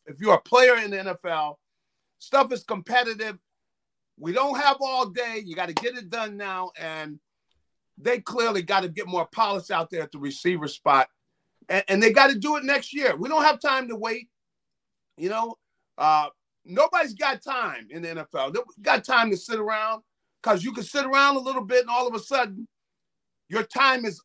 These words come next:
up. It's time to move on. That's the way the league is. The clock is, is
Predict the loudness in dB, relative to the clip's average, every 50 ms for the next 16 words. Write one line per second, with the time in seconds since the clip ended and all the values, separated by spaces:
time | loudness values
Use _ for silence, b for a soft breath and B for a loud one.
0 | 0 2 2 2 2 _ _ _ -10 -10 -10 -10 -10 -6 -4 -4 -4 -4 -4 -6
1 | -6 -6 -6 -8 -6 -4 -2 -2 -2 -2 -6 -8 -10 -14 -18 _ _ _ _ _
2 | _ -4 0 0 0 -2 -4 -10 -6 -2 -2 -2 -2 -2 -4 -6 -6 -8 -8 -6
3 | -2 -2 0 0 0 -2 -4 -6 -14 -20 -20 _ _ _ _ _ _ _ _ -12
4 | -10 -4 2 6 6 6 6 6 2 -2 -2 -2 -6 _ _ _ _ -8 -8 -8
5 | -8